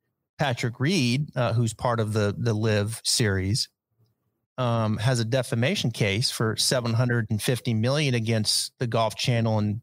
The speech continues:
and Brandel Chamblee. Um, many of Brandel's comments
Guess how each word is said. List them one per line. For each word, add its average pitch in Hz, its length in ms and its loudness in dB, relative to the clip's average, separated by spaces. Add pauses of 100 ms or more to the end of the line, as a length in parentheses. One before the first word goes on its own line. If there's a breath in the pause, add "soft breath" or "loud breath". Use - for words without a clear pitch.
and 110 220 2
Brandel 107 360 0
Chamblee. 113 760 0 (1000)
Um, 110 720 0 (420)
many 156 380 2
of 131 120 2
Brandel's 120 440 0
comments 113 680 0